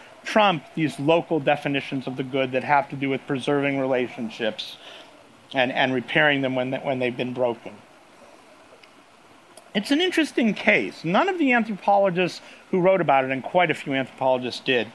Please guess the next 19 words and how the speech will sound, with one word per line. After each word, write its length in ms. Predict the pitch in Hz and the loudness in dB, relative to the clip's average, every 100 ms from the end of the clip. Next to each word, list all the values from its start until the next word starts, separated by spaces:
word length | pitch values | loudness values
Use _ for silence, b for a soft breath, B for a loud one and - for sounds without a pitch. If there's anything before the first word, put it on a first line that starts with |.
| - | -6
'cause 180 | 123 - | -6 -4
it 120 | 120 | -8
was 200 | 123 110 - | -8 -8 -6
pretty 200 | - 135 | -4 0
widely 360 | 127 123 123 120 | 2 2 0 -4
covered 320 | 135 127 127 | -4 -4 -4
in 60 | |
the 80 | 147 | -6
press, 440 | 175 - 269 208 - B B B - | -4 0 2 2 -2 B B B -2
none 280 | 220 349 403 | 2 2 2
of 60 | |
the 120 | 359 | 2
anthropologists 720 | 294 233 220 214 220 185 180 - | 2 0 0 2 2 0 -4 -6
criticized 640 | - 226 208 - 190 175 - | -4 0 0 2 2 2 0
the 80 | 156 | -2
judge 480 | 139 165 151 139 | 2 4 4 0
for 160 | - 151 | -2 -2
his 220 | 147 127 | -2 -4
finding, 640 | - 190 185 139 110 139 | 0 2 4 2 -6 -10